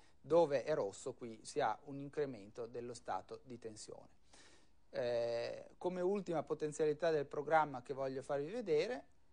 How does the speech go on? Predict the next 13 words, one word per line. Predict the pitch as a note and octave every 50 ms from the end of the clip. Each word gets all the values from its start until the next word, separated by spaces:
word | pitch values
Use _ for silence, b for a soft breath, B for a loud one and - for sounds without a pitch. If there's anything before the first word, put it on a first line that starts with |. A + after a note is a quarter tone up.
| - - -
il | - C3+
programma | - E3+ G#3 G#3+ G3+ F3+ E3+ G3 A#3 B3+ A3+
permette | - E3+ D#3 E3 F3 G3 - - F#3+
anche | G3 G3 B3 B3+ - F#3+
ad | E3+ D#3
esempio | E3 E3 F3 E3+ E3+ F3+ - G#3+
di | F3 E3
calcolare | D#3+ - F3+ F3 E3+ - F#3+ F#3 F3+ F3 F#3+ A3+ G3+ E3
su | - - F3
una | E3 D#3+ D3+
linea | D3+ E3+ G3 G3 F#3 E3+ E3
qualsiasi, | - - A3 A3+ A3 - - D#3+ C#3+ C3+ C3+ - - F#3+ G3+ A3+ B B B B B B B -
eh, | - D3+ D#3+ D3 C3+ C3+ B2+ A#2+ A#2+ A#2+ A#2 G#2+ - -